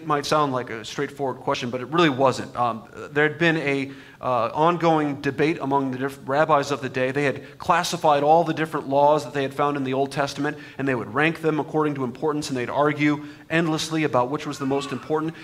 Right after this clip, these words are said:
And so basically, he was hoping that Jesus would say something that would get him into trouble with somebody. But then we hear in Matthew twenty-two, verses thirty-seven through forty, we see Jesus' answer. And he said to him, "You shall love the Lord your God with all your heart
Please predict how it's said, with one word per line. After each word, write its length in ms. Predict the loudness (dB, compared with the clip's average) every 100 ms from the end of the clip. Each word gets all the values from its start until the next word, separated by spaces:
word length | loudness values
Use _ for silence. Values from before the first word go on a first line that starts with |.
| -8
And 100 | 2
so 100 | 4
basically, 440 | 4 0 0 2
he 100 | 2
was 120 | 2 2
hoping 300 | 2 2 0
that 80 |
Jesus 360 | 0 -2 -2 -4
would 140 | -6
say 200 | 0 0
something 320 | 2 0 0 0
that 100 | -2
would 160 | -2
get 120 | -2
him 140 | 0 -2
into 160 | -4
trouble 340 | -2 0 0 -2
with 160 | -8 -14 -20 -12
somebody. 600 | 0 2 2 0 -2 -6 -18 -20 -20 -14 -2
But 100 | 4
then 340 | 4 4 -2
we 100 | -2
hear 200 | 4 4
in 120 | 4
Matthew 320 | 4 2 0 -4
twenty-two, 520 | -2 -2 0 0 0
verses 340 | -2 -4 -6
thirty-seven 480 | -4 -4 0 -2 -2
through 120 | -6
forty, 260 | -4 -2 -2
we 140 | -4
see 520 | -6 -4 -4 -4 -6 -14 -20 _
Jesus' 540 | -8 -4 -4 -4 -4
answer. 480 | -4 -6 -6 -10 -10 -16 -20 _ _ _ _ _ _ -16 -8
And 120 | -4
he 120 | -2
said 240 | 2 4 4
to 80 | 2
him, 340 | 0 -2 -10 -18 -20 -20 -6
"You 120 | -4
shall 240 | 2 2 4
love 300 | 6 6 4
the 100 | 2
Lord 300 | 2 2 4
your 140 | 2
God 380 | 4 2 2 -6
with 140 | -8 0
all 200 | 2 4
your 160 | 2
heart 420 | 0 -2 -2 -6